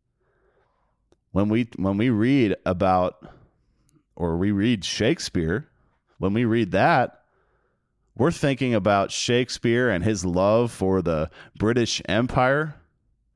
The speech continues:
the good aspects of empire, how that can relate to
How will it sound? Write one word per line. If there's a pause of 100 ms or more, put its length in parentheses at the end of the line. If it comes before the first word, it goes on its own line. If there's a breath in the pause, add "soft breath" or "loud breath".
(840)
the
good (200)
aspects
of
empire,
how
that
can (440 soft breath)
relate
to